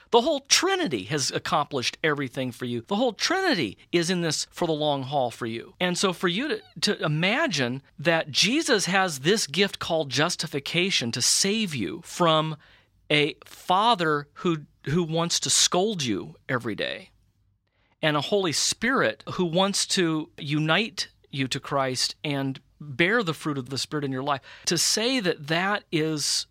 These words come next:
not something that you would like is to misunderstand the gospel at a fundamental level. No, here's what I tell people.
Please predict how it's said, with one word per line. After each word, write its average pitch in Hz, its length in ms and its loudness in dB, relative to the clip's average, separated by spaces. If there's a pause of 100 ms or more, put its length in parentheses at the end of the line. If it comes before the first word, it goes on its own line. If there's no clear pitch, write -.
(100)
not 151 500 0
something 160 800 0
that 143 220 -4
you 143 480 -2
would 131 260 -2
like 131 640 -2 (140)
is 185 240 2
to 156 360 0 (200)
misunderstand 170 720 0
the 127 80 -2
gospel 131 560 0
at 135 100 -4
a 117 120 -2
fundamental 139 760 -2
level. 113 380 -2
No, 151 360 -2 (120)
here's 180 240 0
what 175 140 0
I 143 80 2
tell 131 200 -2
people. - 360 -10